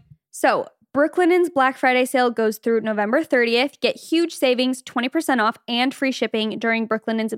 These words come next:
biggest sale of the year. Go to brooklinen dot com right now and use promo code what we said for twenty percent off and free shipping. That is B R O O K L I N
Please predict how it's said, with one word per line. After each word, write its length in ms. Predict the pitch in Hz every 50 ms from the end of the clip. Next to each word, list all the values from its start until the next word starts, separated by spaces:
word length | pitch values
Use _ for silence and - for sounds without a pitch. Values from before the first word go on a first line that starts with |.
| - _
biggest 320 | - 220 208 262 285 - -
sale 220 | - 220 214 208
of 100 | 214 208
the 80 | 202 220
year. 240 | 190 180 160 - - - - - - _ -
Go 100 | 262 269
to 220 | - - 277 233
brooklinen 720 | - - 226 247 - - 339 339 330 359 381 392 370 -
dot 240 | - 233 233 302 -
com 320 | - 254 240 233 240 247 226
right 180 | 226 269 -
now 240 | 294 285 269 269 277
and 100 | 262 240
use 160 | 226 226 -
promo 280 | - - 247 233 233 233
code 200 | - 233 226 220
what 240 | - 208 214 - -
we 120 | 277 285
said 280 | - - 254 233 233 233
for 120 | - 240
twenty 240 | - - - 226 254
percent 340 | - 370 349 - 349 302 269
off 160 | 269 269 - -
and 260 | - 339 349 359 359 339
free 200 | - 311 302 294
shipping. 420 | - 254 220 - 233 226 233 226 - - - - _ _
That 100 | - 247
is 140 | 247 254 214
B 340 | 214 202 - 254 262 294 320 -
R 300 | - 247 247 247 254 247 -
O 220 | - 233 247 -
O 240 | - - 233 226 247
K 560 | 240 - - - 202 202 190 190 226 294 349 - _ _ _ _ _ -
L 220 | - 269 330 359 - -
I 320 | 269 269 269 269 269 277 -
N 260 | - 240 240 240 269